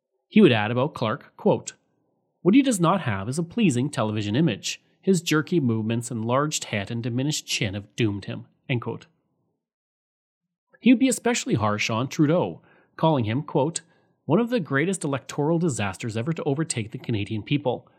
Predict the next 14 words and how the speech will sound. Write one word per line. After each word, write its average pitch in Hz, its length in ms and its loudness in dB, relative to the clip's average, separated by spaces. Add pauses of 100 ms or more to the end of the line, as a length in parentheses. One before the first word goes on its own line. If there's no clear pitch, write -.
(380)
My 170 160 4
opposition 170 520 -2
to - 100 -14
that 147 180 0
man, 104 400 -4
to 120 120 -6
his 127 140 -2
philosophy, 127 680 0
to 104 120 -10
almost 127 240 -6
everything 151 320 -4
he 180 120 0
stood 190 280 0
for, 143 300 -2